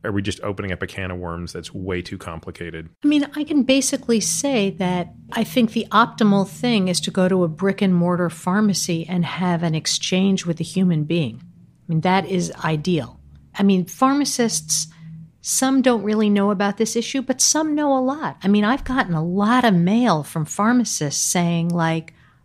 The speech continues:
Speaker 2: "I've been hearing this for years from my patients,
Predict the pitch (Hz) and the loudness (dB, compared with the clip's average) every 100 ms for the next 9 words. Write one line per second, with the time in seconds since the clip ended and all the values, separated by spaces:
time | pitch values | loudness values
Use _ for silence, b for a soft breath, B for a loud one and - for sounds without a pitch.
0 | _ - 254 - 226 - 240 233 226 220 | _ -2 0 2 2 4 2 4 4 2
1 | - - 220 220 254 320 320 - 160 143 | -2 -2 0 0 0 2 0 -2 -4 -4
2 | 127 - 135 123 - 120 - | -6 -8 -10 -10 -12 -12 -14